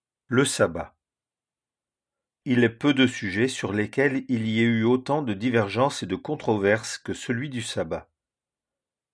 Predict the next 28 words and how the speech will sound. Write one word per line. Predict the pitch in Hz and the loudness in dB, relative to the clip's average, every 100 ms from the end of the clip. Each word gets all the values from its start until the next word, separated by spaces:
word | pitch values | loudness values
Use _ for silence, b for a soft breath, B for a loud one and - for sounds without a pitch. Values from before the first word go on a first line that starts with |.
| _ | _
Cependant, | - 120 113 120 117 135 - _ _ _ _ _ | -10 -6 -2 0 2 0 0 _ _ _ _ _
la | 101 | -2
doctrine | 101 120 - - 151 139 | 2 0 0 -2 -2 -2
du | 117 | -4
sabbat | - 127 120 | -4 2 4
est | 131 120 | 4 2
exposée | 117 - 127 113 139 | -4 -4 0 2 2
dans | 123 | 2
l'Écriture | 104 - 95 - 143 143 | 0 -4 -12 -6 -6 -2
de | 120 | 0
la | 107 | 0
manière | 104 107 139 | -2 -2 -2
la | 113 | -2
plus | - 151 | -6 -8
simple | - 107 113 - | -6 -2 -4 -2
et | 110 | -4
la | 104 | -4
plus | - 156 | -6 -10
claire | - 123 139 - | -2 0 0 -4
pour | 113 - | -12 -8
qui | 123 | -6
veut | 104 147 | -4 -4
se | - | -6
soumettre | 110 - 104 135 - | -12 -8 -4 -2 -2
à | |
l'enseignement | 95 95 - 107 95 101 | -4 -4 -4 -4 -2 -4
de | 110 87 | -2 -4
Dieu. | 76 76 | -6 -10